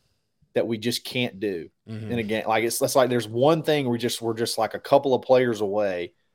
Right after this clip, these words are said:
Speaker 1: uh, every, every single game. And, and you can't just, to me, there's just not a whole lot of magical schemes that you can do to scheme around that until it's,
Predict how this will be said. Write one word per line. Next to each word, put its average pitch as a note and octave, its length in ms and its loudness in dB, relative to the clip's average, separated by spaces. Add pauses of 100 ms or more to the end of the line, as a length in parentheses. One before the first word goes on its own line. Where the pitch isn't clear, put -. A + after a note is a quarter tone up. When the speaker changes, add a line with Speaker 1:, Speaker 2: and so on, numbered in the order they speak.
(160)
Speaker 1:
uh, G#2 320 0
every, A2+ 200 -4 (140)
every A2 200 -2
single G#2 260 -6
game. A2 360 -2
And, A2 240 -10
and A2+ 180 -4 (160)
you C3+ 140 -4
can't D#3+ 400 2
just, C3 320 2
to C3+ 80 -2
me, D3 460 4 (360)
there's B2 160 0
just C3 180 -2
not B2+ 260 4
a A2+ 40 4
whole C3+ 220 6
lot B2+ 180 6
of G#2 100 -2
magical A#2+ 540 2
schemes B2 680 -2
that A2+ 180 -4
you A#2+ 80 -4
can G#2 200 -4
do B2+ 340 6
to A2+ 200 -2
scheme E3 460 0
around G2 380 0
that G2+ 320 2
until A2+ 340 2
it's, - 220 -4